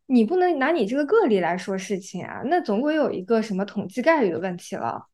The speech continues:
他就是还是认为大部分女性不能。所以我，我有的时候在想，你通过亲缘关系使他共情他身边的女性，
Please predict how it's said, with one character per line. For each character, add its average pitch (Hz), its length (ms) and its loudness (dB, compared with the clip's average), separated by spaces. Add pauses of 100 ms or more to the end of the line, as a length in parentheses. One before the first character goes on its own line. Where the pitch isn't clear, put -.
(160)
他 349 220 -4
就 359 80 0
是 285 80 -4
还 220 140 -4
是 254 100 -4
认 262 100 0
为 226 120 2
大 330 260 0
部 233 160 2
分 240 180 6
女 214 100 4
性 208 280 0
不 202 100 -6
能。 180 320 -8 (680)
所 415 160 2
以 - 320 2
我， 262 260 2
我 269 100 2
有 403 140 4
的 285 100 2
时 285 60 -2
候 302 80 -2
在 320 180 4
想， 226 220 0
你 202 100 2
通 277 280 -2
过 311 200 2 (200)
亲 359 280 -2
缘 208 220 2
关 214 180 -2
系 226 160 -4
使 208 220 -8
他 202 220 -8
共 220 240 0
情 190 240 -6
他 262 260 -6
身 269 220 -6
边 262 100 -2
的 247 80 2
女 208 220 -2
性， - 340 -12